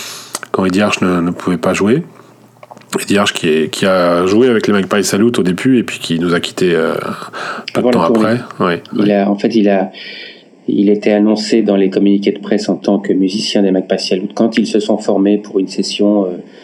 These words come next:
Speaker 2: un peu impromptue, euh, d'une émission de radio,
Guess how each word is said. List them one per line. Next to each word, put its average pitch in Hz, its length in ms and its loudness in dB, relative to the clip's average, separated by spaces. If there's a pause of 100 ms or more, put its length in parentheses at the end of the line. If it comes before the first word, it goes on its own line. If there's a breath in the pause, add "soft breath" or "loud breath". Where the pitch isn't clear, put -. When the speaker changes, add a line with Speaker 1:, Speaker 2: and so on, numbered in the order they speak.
(400 loud breath)
Speaker 2:
un 98 120 0
peu 98 200 0
impromptue, 95 680 0
euh, 87 420 -2
d'une 98 300 0
émission 98 260 0
de 101 60 2
radio, 98 360 2